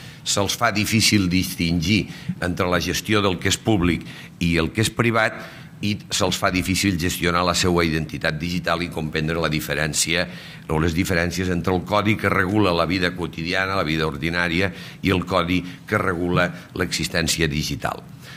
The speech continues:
Sí que és veritat que l'empoderament dels familiars pot actuar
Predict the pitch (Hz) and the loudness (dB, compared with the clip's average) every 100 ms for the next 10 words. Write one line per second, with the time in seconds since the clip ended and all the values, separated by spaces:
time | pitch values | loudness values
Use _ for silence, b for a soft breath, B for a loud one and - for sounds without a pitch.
0 | B B B B - - - - 127 107 | B B B B -18 -20 -4 0 2 2
1 | 95 101 92 117 90 101 98 90 95 98 | 2 2 4 0 2 2 2 4 4 4
2 | 95 104 104 90 92 - 87 90 95 101 | 4 2 2 2 2 2 2 2 2 2
3 | 98 - 104 95 95 - 104 98 | 0 0 0 0 -2 0 2 2